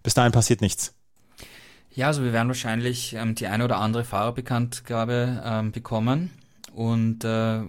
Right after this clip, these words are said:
Speaker 2: wo, was wir auch nicht vergessen dürfen, Misano wird das letzte Rennen von Andrea Dovizioso sein. Und dann geht eine große Karriere zu Ende, die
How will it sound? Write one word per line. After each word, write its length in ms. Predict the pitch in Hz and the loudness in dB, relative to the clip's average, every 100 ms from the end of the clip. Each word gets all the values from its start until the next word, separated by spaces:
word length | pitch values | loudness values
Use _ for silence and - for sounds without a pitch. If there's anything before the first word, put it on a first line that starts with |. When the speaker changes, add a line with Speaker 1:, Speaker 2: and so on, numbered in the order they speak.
| 113 | -10
Speaker 2:
wo, 160 | 110 - | -12 -6
was 220 | 113 - | -6 -4
wir 320 | 113 110 - | -2 -2 -4
auch 200 | 104 113 | -4 -2
nicht 160 | 127 - | -4 -4
vergessen 400 | 120 110 110 120 | -4 -2 -4 -4
dürfen, 600 | 117 117 127 127 127 120 | -4 -2 -2 -2 -2 -4
Misano 440 | 113 104 107 110 | -2 0 2 2
wird 220 | 113 113 | 0 -2
das 180 | 113 - | -4 -2
letzte 340 | 101 - - | -2 -2 -2
Rennen 320 | 107 104 110 113 | 0 2 2 0
von 240 | - 107 | -2 -4
Andrea 300 | 104 107 104 | -4 -4 -6
Dovizioso 580 | 104 110 113 - 101 110 | -4 -6 -4 -4 -4 -4
sein. 400 | - 110 127 143 - - - - - _ | -2 0 0 -4 -12 -20 -20 -20 -20 _
Und 120 | - 110 | -8 0
dann 100 | 113 | 2
geht 140 | 120 | 4
eine 180 | 120 123 | 4 4
große 760 | 120 120 - 127 123 127 117 - | 2 0 2 4 4 2 -2 -6
Karriere 600 | 120 120 110 117 120 120 | -4 0 2 2 2 2
zu 120 | - | -2
Ende, 480 | 90 110 117 127 127 | -2 0 4 4 2
die 460 | 123 117 117 113 | -2 0 2 0